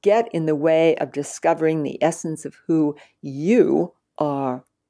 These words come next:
You see, I believe that each of us is designed to become a creator in a new world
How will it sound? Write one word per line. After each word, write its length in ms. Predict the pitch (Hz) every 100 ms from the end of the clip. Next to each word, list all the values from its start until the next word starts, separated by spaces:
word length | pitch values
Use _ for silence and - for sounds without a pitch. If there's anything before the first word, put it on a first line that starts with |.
| _ _ _ _
You 100 | 165
see, 260 | 180 - 151
I 180 | 139 190
believe 600 | 170 147 160 165 135 135
that 180 | 139 -
each 320 | - 226 220
of 140 | 165 -
us 240 | 139 -
is 140 | 143 -
designed 640 | 143 131 156 208 233 233
to 100 | -
become 480 | - - - 196 185
a 60 | -
creator 800 | - - 160 160 185 180 139 139
in 180 | 139
a 60 | 131
new 300 | 135 143 160
world 500 | 156 151 131 123